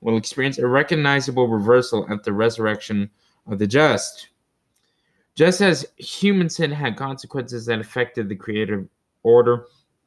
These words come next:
so also the created order will be caught up in final human redemption and be restored. Peter also directs us to expect that the day of cosmic renewal. "But the day of the Lord will come like a thief,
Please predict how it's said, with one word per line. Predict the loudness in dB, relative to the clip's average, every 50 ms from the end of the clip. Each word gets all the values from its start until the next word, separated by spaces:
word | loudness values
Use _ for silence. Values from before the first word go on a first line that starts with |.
| _ _ _ _ _ _ -20 _ -18
so | -10 -8 -8 -6
also | -6 -4 -6 -6 -6 -6 -8
the | -8 -8
created | -8 -4 -4 -2 -2 -2 -4 -4
order | -2 0 0 2 0 0
will | 0 -2 -2 -2
be | -4 -6
caught | -6 -4 -2 -2 -2
up | -2 -2
in | -4 -4
final | -4 -4 -4 -2 0 0 -2 -4 -6 -14 -20 _ _ _
human | -4 -2 -2 0 0
redemption | 0 -2 0 0 -2 -2 -2 -4 -4 -4 -4 -4 -6 -10 _ _ _ _ _ _ -2
and | 0 0 2 0 0 -2 -6 -8 -6
be | -4 -2 -2
restored. | -2 -4 -6 -4 0 2 2 2 2 -2 -4
Peter | -6 -4 -2 0 2
also | 2 2 0 0 -2 -2
directs | 0 0 0 0 0 -2 -2 -2
us | -2 -2 -2 -4
to | -8 -6 -6
expect | -6 -6 -4 -4 -2 -2 -2 -2
that | -2 -2 -2 -4 -6 -14 _ _ -8
the | -2
day | 2 2 4 4 2 0
of | -2 -6 -6
cosmic | -4 -2 -2 -2 -2 -2 -4 -8 -8 -6
renewal. | -6 -2 -2 0 0 2 2 2 2 0 -2 -6 _ _ _ _ _ -2
"But | -2 0 2
the | 2 2
day | 4 4 4 4
of | 4 2
the | 2 4
Lord | 6 6 6 6 4 2
will | 0 -2 -2
come | -2 -4 -4 -2 -2
like | -4 -4 -6
a | -6
thief, | -6 -4 -4 -4 -4 -4 -8 -14 -20 _